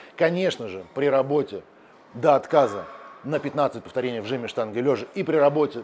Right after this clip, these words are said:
до отказа на пятнадцать повторений при сведении рук в тренажере бабочка, вы по-разному абсолютно точно отреагируете со стороны сердечно-сосудистой системы.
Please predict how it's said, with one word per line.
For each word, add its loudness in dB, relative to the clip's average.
до 4
отказа 0
на -8
пятнадцать -6
повторений -2
при -4
сведении -4
рук -2
в -18
тренажере -4
бабочка, 0
вы 0
по-разному 2
абсолютно -2
точно -4
отреагируете -4
со -16
стороны -6
сердечно-сосудистой -14
системы. -16